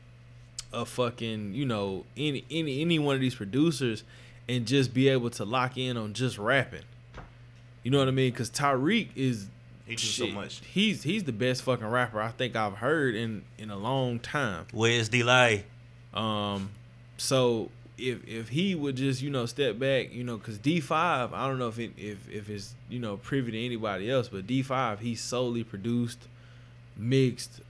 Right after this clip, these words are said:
Speaker 1: uh, fucking mastered, rap. Like, he did everything on it on just his own thing. And so, you know, that, that, that whole thing or whatever. So I think that'll be something we would like to see.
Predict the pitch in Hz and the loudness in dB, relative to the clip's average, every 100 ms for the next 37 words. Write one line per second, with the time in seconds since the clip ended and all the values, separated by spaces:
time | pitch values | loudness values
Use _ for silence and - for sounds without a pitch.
0 | - 107 104 101 - 127 120 113 107 104 | -8 -4 -4 -4 -2 0 0 -2 -4 -2
1 | 120 120 113 123 117 110 - 95 117 131 | 0 0 0 0 0 -2 -8 -6 2 4
2 | 127 110 117 117 101 120 143 131 123 139 | 4 2 -4 -4 -2 0 2 4 6 4
3 | 127 123 120 120 120 110 104 107 120 117 | 4 0 0 0 -2 -2 -4 -4 -6 -6
4 | 110 117 110 147 143 113 98 - - - | -4 -4 -4 -4 -2 -2 -4 -12 -20 -20
5 | - - - 110 - 120 117 113 110 - | -20 -16 -8 -4 -2 0 0 -2 -6 -14
6 | - - - - - 151 156 131 113 131 | -20 -20 -20 -20 -6 0 2 2 4 4
7 | 156 - - 135 98 143 135 123 117 120 | 2 0 -2 0 2 2 4 4 2 0
8 | 120 113 107 104 110 113 107 104 104 104 | -2 -2 -2 -2 0 0 -2 -4 -4 -2
9 | 101 95 - - 135 - 151 120 - - | 0 -2 -6 -4 -4 -2 -2 -4 -6 -16
10 | - - - 98 117 156 147 120 - 123 | -20 -20 -18 -10 -2 0 0 0 -2 -4
11 | 95 113 117 107 104 78 - - 131 110 | -4 -4 -4 -2 -4 -4 -8 -4 -2 -2